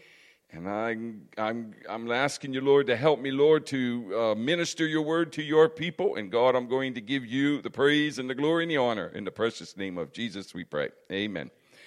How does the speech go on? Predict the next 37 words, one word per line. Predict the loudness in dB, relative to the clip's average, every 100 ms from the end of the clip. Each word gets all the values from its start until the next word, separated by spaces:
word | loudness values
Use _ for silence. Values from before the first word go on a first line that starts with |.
| -20 -8
You | -2
may | 0
be | 0 -4
seated. | -4 -4 -6 -8 _ _ -20 _ _ _ 2
Praise | 4 4 2
God. | -2 -4 _ _ _ _ _ _ _ _ _ -20 -20 -20 -20 -12 0
I | 4
always | 4 2
tell | 2 2
you | 2 -2
a | -2
little | -2 -2 -4
joke. | 0 2 2 -4 -20 _ _ _ _ _ _ -10
And | -8 -4
it, | -4 -4
I | -4
guess | -2 -2 -2
Jonah, | -2 0 0 0 -4 -6 -14 -20 -12
uh, | -6 -4 -6 -10 _ _ _ _ _ _ _ _ _
we | -6 -6
was, | -6 -10
he | -8 -4
wanted | -2 -4
to |
play | -2 0 0
a |
game, | -2 -4 -4 -6 -12 _ _ _
and | -8 -6 -6 -6
he | 0
always | 0 0 -4
beats | -6 -6 -8
me | -12 -12 _
real | -6 -2
bad | 0 0 -2
on | -4 -12
the |
game. | -10 -8 -8 -12